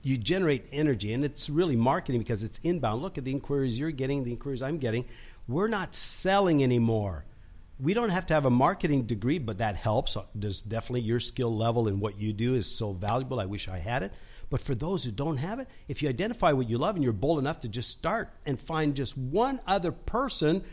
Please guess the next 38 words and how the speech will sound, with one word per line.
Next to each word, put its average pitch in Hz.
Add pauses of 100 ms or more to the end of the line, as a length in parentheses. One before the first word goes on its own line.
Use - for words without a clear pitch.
(160)
who's 123
willing 190
to -
support 180
you 190
or 143
articulate 123
it, -
the 135
power 196
of -
two 220 (220)
is 135
so -
magical. 135 (320)
I 139
can't -
tell 185
you 135
how 127
many 120
times 135 (240)
just -
that -
extra 185
person. 185
Well, 262
look 339
at 349
you 415
and 202
I. 262
We're 165
starting 214
to -
do 185
stuff -
together. 180